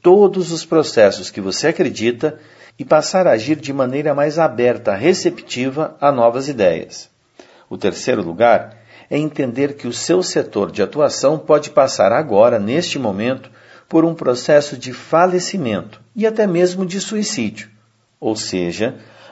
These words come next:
algumas empresas terão que provocar a própria bancarrota, a própria falência, para poder nascer em outro ambiente e com um formato completamente diferente.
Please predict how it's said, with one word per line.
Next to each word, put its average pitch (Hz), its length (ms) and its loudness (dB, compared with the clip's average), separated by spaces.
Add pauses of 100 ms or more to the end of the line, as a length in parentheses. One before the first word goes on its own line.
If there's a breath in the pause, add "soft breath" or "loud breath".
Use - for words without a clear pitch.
algumas 139 460 2
empresas 117 580 -4
terão 147 320 0
que 160 100 -10
provocar 156 640 0
a 113 80 -2
própria 180 640 2
bancarrota, 120 800 2 (240 loud breath)
a 120 100 -2
própria 147 600 4
falência, 107 720 0 (340 soft breath)
para 147 200 6
poder 143 360 0
nascer 151 680 -2
em 131 240 -8
outro 165 380 2
ambiente 123 640 -8
e - 80 -10
com 147 200 -4
um 139 60 -4
formato 117 560 0
completamente 123 840 -2
diferente. 98 680 -6